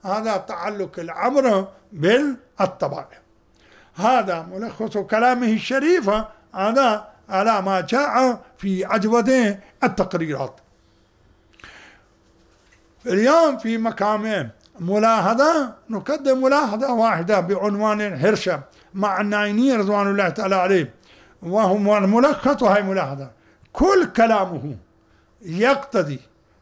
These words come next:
أنه يمكن عزل التشخص عن الوجود. التشخص يكون موجودا هذا والوجود غير موجود، والوجود يأتي بعد ذلك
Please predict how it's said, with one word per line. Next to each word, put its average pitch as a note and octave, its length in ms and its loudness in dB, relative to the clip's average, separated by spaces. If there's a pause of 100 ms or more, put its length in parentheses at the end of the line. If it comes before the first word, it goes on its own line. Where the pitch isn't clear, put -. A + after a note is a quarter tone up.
(260)
أنه G#3+ 360 0 (480)
يمكن G#3 720 0 (760)
عزل A3+ 520 0 (560)
التشخص A3+ 1120 0 (260)
عن G#3+ 160 0
الوجود. C#3 400 -10 (680)
التشخص F#3+ 600 -6
يكون G3 360 -6
موجودا G#3 800 0 (500)
هذا A#3 480 2 (120)
والوجود G3+ 760 -2 (280)
غير F3+ 280 0
موجود، C#3 380 -14 (2000)
والوجود F#3 600 0
يأتي G#3+ 360 -2
بعد F#3+ 320 -2
ذلك C#3 400 -12